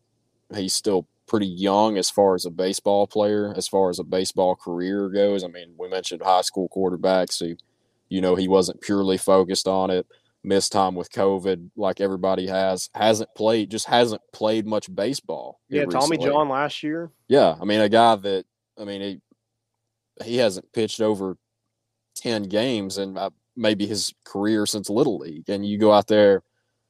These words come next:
Speaker 1: in a big league park against Oklahoma and you put on a show like that. I mean, it's, it's like you've said, more of the just insanely talented freshmen that we have, and that's a guy that I feel like his,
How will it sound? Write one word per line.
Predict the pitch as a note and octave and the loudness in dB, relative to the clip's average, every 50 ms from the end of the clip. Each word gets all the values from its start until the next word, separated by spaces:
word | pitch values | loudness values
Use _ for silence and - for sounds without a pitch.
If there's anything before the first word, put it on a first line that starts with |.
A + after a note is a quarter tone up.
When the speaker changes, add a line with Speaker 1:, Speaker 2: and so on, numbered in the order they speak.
| _ _ _ _ _ _ _ _ _ _ _ _ | _ _ _ _ _ _ _ _ _ _ _ _
Speaker 1:
in | G#2+ G#2 | -2 -2
a | G2+ | 0
big | F#2 G#2+ A2+ A2 | 2 2 2 4
league | G#2+ A2 G#2+ G2+ F2 - | 4 2 2 0 0 0
park | - G#2+ A#2 A#2+ A2 F#2+ F#2+ | 2 4 6 6 6 4 0
against | F#2+ F2+ G2 F#2+ - - | -6 -8 -6 -6 -6 -4
Oklahoma | G2 G#2+ G#2 - F#2+ F#2 G2 G2 G#2 G#2 F#2+ F2 | -4 -4 -2 -4 -4 -4 -2 -4 -4 -4 -6 -8
and | E2+ F2 F2 F2 | -10 -10 -10 -12
you | F2+ F2 | -14 -10
put | _ - G2 | _ -4 -2
on | G2 F#2+ F2 | -2 -2 -2
a | D#2+ | -6
show | - - F#2 F#2 F#2 F2+ E2+ | -8 -4 -2 0 0 0 0
like | E2 D#2+ D#2+ - - | -4 -6 -8 -6 -6
that. | F#2 F#2 F2 D#2 - | -4 -4 -2 -4 -6
I | - | -8
mean, | F2 F2 F2 F2 | -10 -10 -8 -8
it's, | E2+ E2+ E2+ - - - - - - _ _ _ _ _ _ _ | -6 -8 -6 -6 -6 -6 -6 -8 -10 _ _ _ _ _ _ _
it's | _ - | _ 2
like | G#2+ G#2 G2 - | 2 2 2 2
you've | G#2 F#2+ - | -4 -6 -6
said, | - - G2 F#2 F2+ F2 E2+ F2 | -2 0 0 0 0 -2 -6 -6
more | F#2 F#2+ G2+ G2+ G2 F#2+ | -4 -2 0 2 2 2
of | F#2 F2 F2 | 2 0 -4
the | F2 F2+ E2+ E2 E2+ E2 - _ _ _ _ _ _ _ _ _ _ _ _ _ _ _ - | -6 -6 -6 -4 -6 -8 -12 _ _ _ _ _ _ _ _ _ _ _ _ _ _ _ -12
just | G2 G2 F#2+ F#2+ - - _ _ _ | -8 -6 -6 -6 -8 -12 _ _ _
insanely | - G#2+ F#2+ F2+ - - - A2 G#2 G#2+ G#2+ G2+ G2+ G2 | -10 -8 -8 -6 -4 -2 0 0 0 0 2 2 0 0
talented | F#2+ - G#2 G#2 G#2 G2+ G2 - E2+ - | 2 2 4 4 4 2 2 -2 -6 -6
freshmen | - G2+ G2 G#2 G#2 - A2+ G#2 G2+ | -2 0 0 0 0 -2 -6 -6 -4
that | G2+ | -4
we | F#2+ G#2+ G#2 | -4 -4 -2
have, | G#2+ A2+ A2 A2 G#2+ G2+ F#2 | 0 0 2 4 2 2 2
and | F2+ F2+ | 0 -2
that's | F#2 F#2+ F#2+ - | -4 -4 -4 -4
a | F#2+ F2+ | -10 -6
guy | F#2 F#2 F#2 F2+ F2+ F2 | -4 -2 -2 0 -2 -2
that | E2 F2 F2 | -4 -4 -6
I | F2+ | -6
feel | F2 - F#2+ F#2 | -6 -4 -4 -4
like | F2+ E2+ - | -4 -4 -4
his, | F#2+ F#2 F2+ E2 - - - | -6 -6 -6 -6 -8 -10 -12